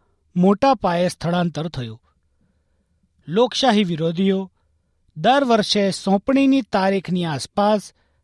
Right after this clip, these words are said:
નિયમિત પ્રદર્શનો કરવાનું ચાલુ રાખે છે. જો કે, આનો અંત સપ્ટેમ્બર બે હજાર ચૌદમાં હોંગકોંગના સી બી ડીમાં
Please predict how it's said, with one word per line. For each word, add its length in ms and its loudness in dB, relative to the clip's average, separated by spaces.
નિયમિત 460 4
પ્રદર્શનો 600 0
કરવાનું 500 -4
ચાલુ 320 -2
રાખે 300 -8
છે. 240 -12
જો 140 -8
કે, 160 -6
આનો 240 -4
અંત 460 -4
સપ્ટેમ્બર 600 0
બે 200 0
હજાર 260 -2
ચૌદમાં 640 -6
હોંગકોંગના 580 2
સી 220 -6
બી 180 -4
ડીમાં 400 -4